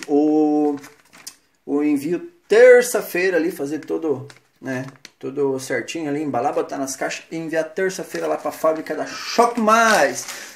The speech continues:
O que que eles fazem com esses ovos, pessoal? Ah, teste de fábrica, né? Teste de fábrica. Eles usam aí pra testar as chocadeiras aí que saem das,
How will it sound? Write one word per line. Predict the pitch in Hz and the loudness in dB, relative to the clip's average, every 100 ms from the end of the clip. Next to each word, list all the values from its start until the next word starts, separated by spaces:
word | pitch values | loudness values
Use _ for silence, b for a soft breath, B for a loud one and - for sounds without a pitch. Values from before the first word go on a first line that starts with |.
| B | B
O | |
que | 262 | -4
que | 320 | 0
eles | 320 | 2
fazem | 311 294 | 6 6
com | 285 | 4
esses | - 277 | -2 0
ovos, | 294 302 254 - | 4 6 4 2
pessoal? | 190 - 180 151 | -2 2 4 6
Ah, | 190 233 226 | 6 4 2
teste | - - 190 240 247 - 233 | -2 -2 2 2 -2 -4 -4
de | 226 269 | -2 -4
fábrica, | - - 214 262 285 277 - - - - - | -6 -2 4 4 4 -2 -8 -16 -16 -20 -18
né? | 127 - B B B B - | -18 -18 B B B B -2
Teste | 185 220 - 202 | 0 0 -4 -2
de | 208 | -2
fábrica. | 202 151 151 123 101 - 135 - | 0 4 4 2 -6 -12 -20 -12
Eles | 117 123 | -6 -2
usam | 147 170 165 | -2 -2 -4
aí | |
pra | 160 160 | -2 -2
testar | 165 190 196 - - - - | 0 0 0 0 -2 -2 -4
as | 156 - | -4 -4
chocadeiras | - 214 233 226 170 190 185 | 4 6 6 4 2 2 2
aí | 180 | -2
que | 180 | -4
saem | - 165 170 165 | -2 0 0 -2
das, | 160 - | -2 -2